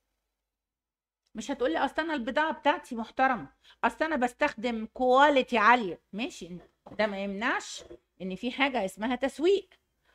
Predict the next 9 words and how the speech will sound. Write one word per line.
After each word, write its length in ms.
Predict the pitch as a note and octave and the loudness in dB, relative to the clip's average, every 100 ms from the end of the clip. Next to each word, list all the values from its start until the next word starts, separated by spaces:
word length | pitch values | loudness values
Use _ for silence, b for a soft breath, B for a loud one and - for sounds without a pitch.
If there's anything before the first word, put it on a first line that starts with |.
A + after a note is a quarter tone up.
| _ | _
والا 340 | G3+ A#3 C#4+ | -2 0 0
ما 120 | B3+ A3 | 0 0
كانوش 360 | A3+ B3 - | -2 -4 -6
خلوا 420 | - C4 C4+ C#4+ | -4 -2 -2 -4
ديبارتمنت 800 | B3+ A3 A#3+ C#4 D#4 - B3+ A#3+ | -4 -4 2 2 2 -2 -8 -4
كامل، 380 | A#3+ A#3 B3 F#4 _ _ _ | -2 -2 -4 -8 _ _ _
قسم 300 | F4 - B3 | -6 -4 -8
كامل 400 | A3+ B3+ B3+ A#3 | -2 -2 -2 -4
للتسويق، 720 | G#3 G3+ G3+ G3+ G#3+ C#4 - | -8 -8 -10 -8 -8 -8 -10